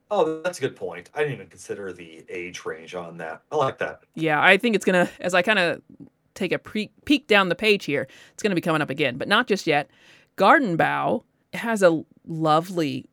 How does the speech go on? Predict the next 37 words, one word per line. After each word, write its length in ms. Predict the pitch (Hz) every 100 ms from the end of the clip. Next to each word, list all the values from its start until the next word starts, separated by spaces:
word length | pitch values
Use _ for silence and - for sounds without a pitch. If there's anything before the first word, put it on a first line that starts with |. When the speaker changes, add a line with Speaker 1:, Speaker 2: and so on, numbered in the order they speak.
| _
Speaker 2:
flowery 520 | - 165 147 156 147
cover 320 | - 160 147
on 100 | 135
it. 80 | 127
Kinda 180 | 285 339
looks 160 | 302 -
like 160 | 175
Tussie 320 | - 185 -
Mussy, 500 | 160 147 147 147 139 _ -
that 180 | 175 170
same, 520 | 190 175 170 165 160 _ _ -
uh, 380 | 160 156 156
sort 220 | 156 214 202
of 80 |
a 60 | 170
period 920 | - - 175 170 165 160 151 151 143
look, 360 | 147 147 127 -
maybe 560 | 143 156 151 151 147 _ _ _ _ _ _ _ _ - - -
early 400 | 190 285 339 349
nineteen 340 | 359 359 302
hundreds, 320 | 320 330 320 277
eighteen 400 | 294 285 294 285
hundreds 720 | 302 294 285 262 - - -
going 240 | - 233 233
back. 260 | 226 214
It 80 | 180
has 240 | 185 180 170
a 380 | 156 147 147 - _
cursive-y 640 | - 190 190 185 175 170 160
kind 360 | - 160 160
of 180 | 151 147
script 720 | - - 160 160 - - - _ _ _ -
on 220 | 160 160
it 220 | 156 151 _
and, 540 | - 156 151 143 143 135
um, 340 | 135 - 117 _ -
an 120 | 165